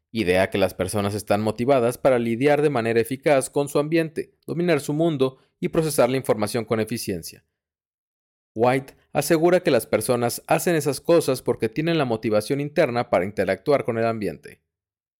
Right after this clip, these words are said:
Y número cuatro, la perspectiva social. La necesidad de afiliación o relación es el motivo para tener una conexión segura con los demás. En otras palabras, la motivación del aprendedor está relacionada con la necesidad y satisfacción del relacionarse con los compañeros,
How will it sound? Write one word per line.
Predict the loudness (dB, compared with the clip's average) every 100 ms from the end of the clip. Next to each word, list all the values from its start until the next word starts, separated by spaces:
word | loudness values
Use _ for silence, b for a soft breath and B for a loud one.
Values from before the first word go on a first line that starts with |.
| _ _ _ _ _ -8
Y | -2
número | 4 4 4
cuatro, | 0 2 -4 -4 -6
la | -2
perspectiva | -2 -2 -6 -2 2 2
social. | 0 -2 -2 -4 _ _ _ _ -4
La |
necesidad | -2 -2 0 2 4
de |
afiliación | 2 2 2 2 0 0
o |
relación | 0 0 0 0 -2
es | -4
el | -4
motivo | -4 -2 -2 2
para | 0 0
tener | 0 -2
una | -2
conexión | -4 -6 -4 -6
segura | -4 -2 0 0
con | -2
los | -4 -4
demás. | -2 -4 -6 _ _ -10
En | -6
otras | -4 -4 0
palabras, | 4 4 2 -4 -8 b -6
la | -2
motivación | 0 2 0 0 0
del | 0
aprendedor | 0 0 4 4
está | 2 -2
relacionada | 0 -2 -2 -4 -2 -2
con | -2 -4
la | -2
necesidad | -6 -10 -8 -2 -2 -4
y | -8
satisfacción | -4 -4 -4 -6 -6 -4 -4
del | -4 -2
relacionarse | -2 -4 -2 -4 -6 -6
con | -2 -2
los | -2
compañeros, | -6 -2 -2 0 -4 -8